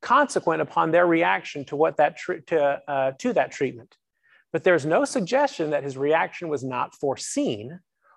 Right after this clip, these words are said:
or that it took God by surprise and was not provided for in his eternal plan.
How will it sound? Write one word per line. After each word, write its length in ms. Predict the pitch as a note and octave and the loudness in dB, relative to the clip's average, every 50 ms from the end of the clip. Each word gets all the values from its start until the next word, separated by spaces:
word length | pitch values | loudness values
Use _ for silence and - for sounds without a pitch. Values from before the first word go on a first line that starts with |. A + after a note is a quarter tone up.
| _ _ _ - | _ _ _ 4
or 140 | F3+ F3 D3+ | 6 6 6
that 160 | D#3 D3 C#3+ | 6 4 4
it 180 | D#3+ - - | 2 -2 -4
took 280 | - - F3+ F#3+ F3 D3+ | -2 0 0 0 0 0
God 300 | C3 D#3 C#3+ D3 D3+ C3+ | 2 4 4 4 4 4
by 140 | C#3 C#3 C#3 | 2 0 0
surprise 840 | - - F#3 - - - C4+ C#4+ C4 F#3+ B2 A2 B2 - - - - _ _ _ _ _ _ _ - | -2 -6 -14 -12 -10 -8 -8 -6 -6 -8 -8 -10 -10 -16 -20 -20 -20 _ _ _ _ _ _ _ 0
and 120 | G3 G3 | 2 2
was 140 | F#3 F3+ C#3+ | 2 2 2
not 280 | D#3+ F3 G#3+ A#3 A#3+ - | 2 4 4 2 2 2
provided 480 | - G#3+ G3 G#3+ G#3+ B3 C4 A#3 E3 | 0 2 2 4 4 4 2 2 0
for 160 | - E3+ D#3+ D#3 | -2 -2 -2 -2
in 40 | |
his 140 | D#3 C#3+ D3 | -2 -4 -6
eternal 420 | E3 D3+ - - D#3+ D3+ D3+ D#3+ E3+ | -8 -8 -8 -6 -4 -2 -2 -2 -4
plan. 600 | - - - C4 D4 D#4+ D4+ G3+ A2+ G2+ G#2+ | -6 -6 -4 -4 -4 -2 -4 -6 -6 -8 -12